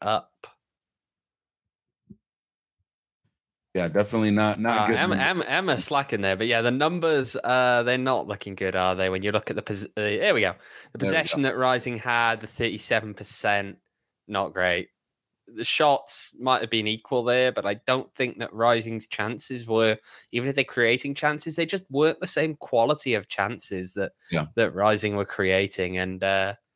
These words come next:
Speaker 2: And most of the
Speaker 1: you know,
Speaker 2: dangerous ones took place in the first half. Uh, there was, the, of course, the
Speaker 1: Exactly.
Speaker 2: goal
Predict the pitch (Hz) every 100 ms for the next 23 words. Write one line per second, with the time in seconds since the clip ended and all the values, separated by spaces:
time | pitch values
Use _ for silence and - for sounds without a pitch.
0 | _ _ 98 120 139 156 131 113 135 131
1 | - 101 98 - 104 - 110 101 92 87
2 | 98 90 - 92 78 - - 92 87 85
3 | 90 95 92 92 90 85 - 101 - 85
4 | 98 175 95 92